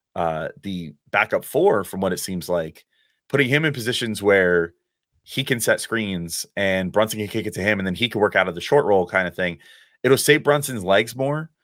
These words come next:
you know, for, so that he'll be fresher later in games if he can run more plays like that early on and not have to dictate the entire offense. And I think that would work really, really well for him. So it's, it's really funny to me, like,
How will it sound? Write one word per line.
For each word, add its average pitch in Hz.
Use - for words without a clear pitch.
you 113
know, 113
for, -
so 120
that 110
he'll 110
be 107
fresher 110
later 107
in 98
games 117
if 110
he 110
can 104
run 98
more 101
plays 98
like 120
that 131
early 101
on 92
and 110
not 92
have 101
to 95
dictate 104
the 101
entire 90
offense. 131
And 98
I 110
think 151
that 156
would 139
work 131
really, 110
really 107
well 92
for 90
him. 82
So 101
it's, 90
it's 107
really 139
funny 123
to 98
me, 95
like, 85